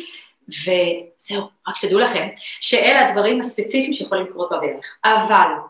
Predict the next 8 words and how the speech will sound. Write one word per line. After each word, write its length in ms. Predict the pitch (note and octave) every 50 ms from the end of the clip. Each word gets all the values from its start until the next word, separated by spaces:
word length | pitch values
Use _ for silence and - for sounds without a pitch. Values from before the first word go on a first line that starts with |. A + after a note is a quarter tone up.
| _ _ _ _ _
קחו 200 | - - D#4 D4+
בחשבון, 560 | F4+ D#4+ C#4+ C4 - G3 F#3 E3 - D#3 - - _ - - - - - _ _
כאב 300 | - - B3 - D#4+ F#4 - G#4+ A4
בברך 520 | A3 A3 G#3+ G3+ G#3+ B3+ B3+ - - - - - -
לא 160 | G#3+ A#3 C4 C#4+
תמיד 280 | - D4+ B3+ B3+ B3 -
חייב 280 | - - G3 G3 G#3 G#3
להגיע 320 | F#3 E3+ E3+ - B3+ D4